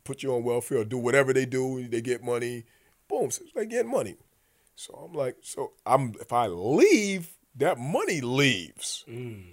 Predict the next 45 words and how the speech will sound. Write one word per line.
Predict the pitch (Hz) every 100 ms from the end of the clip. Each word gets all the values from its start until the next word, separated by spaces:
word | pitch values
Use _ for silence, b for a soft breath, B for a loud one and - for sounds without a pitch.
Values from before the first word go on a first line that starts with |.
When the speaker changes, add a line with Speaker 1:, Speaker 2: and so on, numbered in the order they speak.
| 87 _ _ _
Speaker 1:
So | - 135 113 104 - _ _
my | 120 127
aunt | - 131 -
was | 120 113 117
like, | 117 113 110 _ _
my | 135
aunt | - 120
probably | 120 113
be | 107 107
mad | 110 104
at |
me | 101
for | 98
saying, | - 95 90 -
"I |
don't | 156 85
give | -
a | - -
fuck." | 82 73 _ _ _ _ _ _ _
Um, | 117 110 101 110 _ _ _ _ _ _ _ _ _
she, | - - _
she | - 139
was | 123 113
like, | 123 113 113 139
yo, | 131 131 127 127
she | 147
started | 135 139 135 127 - _ _ _ -
pleading | 262 254 175
with | 135
me, | 113
like, | 135 -
"Yo, | 196 185 202
don't | 202 214
leave." | 226 233
Blah, | 254 269
blah. | 262 262 240
She, | - - _ _ _ _
I'm, | 131 143
I'm | 139 139 160
in | 190
the | 190
train | - 233 175 117 101 - _
sitting | - - 190 185 175 -
in, | 147 151 -
but | 135